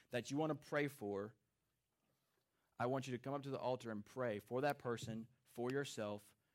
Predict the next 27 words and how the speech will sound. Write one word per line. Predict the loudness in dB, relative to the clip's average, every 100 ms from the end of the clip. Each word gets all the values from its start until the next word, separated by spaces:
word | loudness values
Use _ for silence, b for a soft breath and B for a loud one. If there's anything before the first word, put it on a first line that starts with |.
| _
that | -8 -2
you |
would | -2
share | 0 -2
the | -2
gospel | 0 0 0 -4 -8
with | -8
them, | -10 -12 -14 -20 _ _
and | -6
that | -4
you | -4
would |
be | -2 -2
bold | 0 0 0 -4
and | -8
ask | -6
Jesus | -6 -8
to | -10
help | -10 -6 -6 -8
you | -16 -18 _ _ _ _ _ -12
and | 0
dedicate | 2 2 2 0 0
that | -2
person | 0 -2 -2 -6
to | -4
the | -2
Lord. | -2 -6 -8